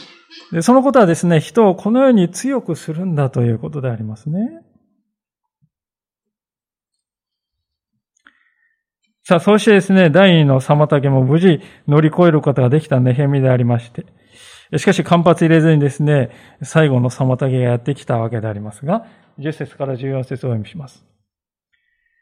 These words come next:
「私がメヘタブエルの子、デラヤの子、シェマヤの家に行ったところ、彼は引きこもっていた。そしてこう言った。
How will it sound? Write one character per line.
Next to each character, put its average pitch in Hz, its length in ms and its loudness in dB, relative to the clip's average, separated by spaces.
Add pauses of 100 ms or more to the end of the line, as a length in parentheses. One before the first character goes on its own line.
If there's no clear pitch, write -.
(200)
「私 160 300 -2
が 160 280 2
メ 156 160 -2
ヘ 175 140 0
タ 180 160 0
ブ 160 120 2
エ 151 80 4
ル 139 100 0
の 135 140 -2
子、 147 240 -2
デ 160 160 2
ラ 156 140 6
ヤ 135 60 2
の 131 120 0
子、 139 140 -4
シ - 160 -4
ェ 190 40 0
マ 170 120 2
ヤ 139 100 4
の 131 120 0
家 151 120 0
に 135 80 -2
行 127 100 -4
っ - 20 -20
た 143 140 -6
と 151 100 -8
こ 151 120 -4
ろ、 135 100 -4
彼 147 200 -2
は 127 60 0
引 120 140 -8
き 160 120 -10
こ 160 120 -8
も 151 120 -2
っ - 140 -14
て 117 100 -8
い 101 100 -10
た。 - 180 -20
そ 143 160 -6
し - 100 -18
て 139 140 -4
こ 131 200 -6
う - 20 -2
言 110 80 -4
っ 113 40 -14
た。 - 240 -20